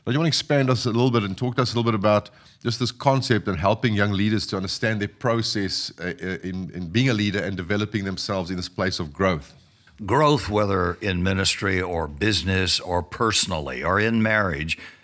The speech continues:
Speaker 2: is the same. The
Speaker 1: Right.
Speaker 2: rules are the same. So I jotted down some very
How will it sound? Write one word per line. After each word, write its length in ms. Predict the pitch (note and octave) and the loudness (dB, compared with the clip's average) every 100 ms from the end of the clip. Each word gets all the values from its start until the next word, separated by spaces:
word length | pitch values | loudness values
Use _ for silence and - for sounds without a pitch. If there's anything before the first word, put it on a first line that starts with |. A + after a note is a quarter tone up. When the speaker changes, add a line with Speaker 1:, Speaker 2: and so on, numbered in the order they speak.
| - | -2
Speaker 2:
is 180 | A#2+ F#2 | 0 2
the 100 | G2+ | 2
same. 380 | - F#2+ D2 C2+ - - - | 2 2 -2 -8 -18 -20 -10
The 120 | F#2 F2+ | -2 2
Speaker 1:
Right. 120 | G2 | 4
Speaker 2:
rules 320 | G#2+ A#2+ - - - | 4 2 -2 -10 -4
are 80 | G#2+ | -2
the 100 | A2 | 2
same. 380 | - G2 D2+ C2+ | 2 0 -4 -4
So 160 | F#2 | -4
I 160 | E2 C#3 | 0 -2
jotted 480 | G#2 A#2 A2 E2+ D2 | 0 2 2 0 0
down 380 | F2 D2 C#2 D2+ - - | 0 0 -4 -12 -16 -4
some 280 | - E2+ D2+ | -2 0 -2
very 380 | G#2 B2 A2+ | 2 4 2